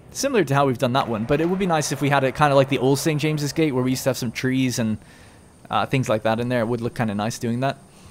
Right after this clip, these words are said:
So the reason that it's so spaced out, by the way, is 'cause we have one trade union there and then the other one here. So they are basically touching, um, those circles at the moment. So there's not much I can really do about that to bring it down any further without kinda making it more like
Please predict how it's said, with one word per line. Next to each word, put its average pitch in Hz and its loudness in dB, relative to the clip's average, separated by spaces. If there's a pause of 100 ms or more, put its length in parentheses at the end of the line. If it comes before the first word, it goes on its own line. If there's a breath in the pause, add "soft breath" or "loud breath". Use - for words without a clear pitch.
(160 loud breath)
So 175 4
the 170 2
reason 240 0
that 214 4
it's 156 0
so 180 2
spaced 143 2
out, 170 2
by 120 6
the 113 0
way, 113 2
is 120 -4
'cause 127 -2
we 147 2
have 135 -2
one 170 2
trade 156 2
union 120 0
there 151 4
and 123 -4
then 120 0
the 120 -2
other 135 0
one 120 0
here. 123 2
So 127 -6
they 175 6
are 160 6
basically 151 0
touching, 123 -4 (560 loud breath)
um, 107 -2
those 117 0
circles 123 -2
at 113 -4
the 123 -4
moment. 110 -4
So - -6
there's 120 -6
not 156 -2
much 160 -2
I 151 2
can 139 -2
really 135 2
do 147 2
about 123 2
that 117 -2
to - -14
bring 131 -4
it 117 -4
down 123 0
any 110 -4
further 123 0
without 120 0 (960 loud breath)
kinda 127 0
making 131 0
it 113 -2
more 120 -2
like 104 -4